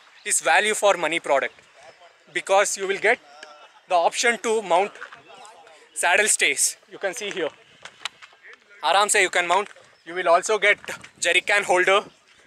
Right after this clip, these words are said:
Everything you will be getting. That will be very useful for you guys when you go on a long tours. Uh, the tire size or the rim size is same. Twenty-one inch in the front wheels and seventeen at the rear.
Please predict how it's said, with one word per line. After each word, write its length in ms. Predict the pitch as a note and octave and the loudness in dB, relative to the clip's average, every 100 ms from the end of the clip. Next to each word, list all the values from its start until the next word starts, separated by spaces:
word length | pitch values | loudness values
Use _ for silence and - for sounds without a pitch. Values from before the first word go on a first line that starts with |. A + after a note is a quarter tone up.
| _ - | _ -12
Everything 400 | D#3+ A3 A#3+ A#3 | -6 -4 -2 0
you 80 | G3+ | 0
will 140 | F3+ | 0
be 100 | E3+ | 0
getting. 300 | D#3+ D#3 E3+ E3 _ _ - | 0 0 -2 -6 _ _ -14
That 200 | E3 F#3 | -14 -12
will 120 | F#3 | -12
be 120 | F#3+ | -10
very 480 | E3+ F3+ G#3 G#3+ G3 _ | -6 -4 -4 -6 -10 _
useful 360 | E3 F3 G3 | -6 -4 -4
for 180 | F#3 F3 | 0 0
you 140 | D#3+ E3 | 0 2
guys 200 | D#3+ D#3+ | 2 2
when 140 | D#3 | -2
you 100 | D#3 | -4
go 280 | D3+ E3+ E3 | -2 2 2
on 100 | E3 | 2
a 80 | D#3+ | 0
long 300 | C3+ D#3 E3 D3+ | 2 2 0 -10
tours. 320 | C3 - - - | -6 -6 -6 -16
Uh, 260 | - D3 D3 C#3 | -12 -6 -4 -4
the 100 | D#3 | -4
tire 240 | E3+ F#3+ | 0 0
size 300 | G3+ G#3 G#3 - - | 0 0 -2 -6 -4
or 120 | E3+ | -4
the 120 | F3+ | 0
rim 200 | E3 F#3+ | -2 -2
size 360 | F#3 E3+ D#3+ - - - - | -4 -10 -10 -12 -16 -16 -14
is 80 | - | -14
same. 260 | - E3 - - - - - | -14 -12 -12 -16 -20 -20 -6
Twenty-one 420 | F3 F3+ G3+ G#3 | 0 2 4 2
inch 260 | G3 F#3 - - | 0 0 -6 -8
in 80 | D#3+ | -16
the 60 | |
front 320 | E3 F3 F3+ F#3 | -10 -8 -10 -6
wheels 380 | F#3 G3+ - - - - | -4 -4 -10 -20 -20 -8
and 160 | E3 E3 | -6 0
seventeen 540 | E3 E3+ G3 F#3 D#3+ - - | 0 0 0 -2 -2 -14 -20
at 120 | - | -14
the 80 | D#3+ | -10
rear. 180 | D3 | -10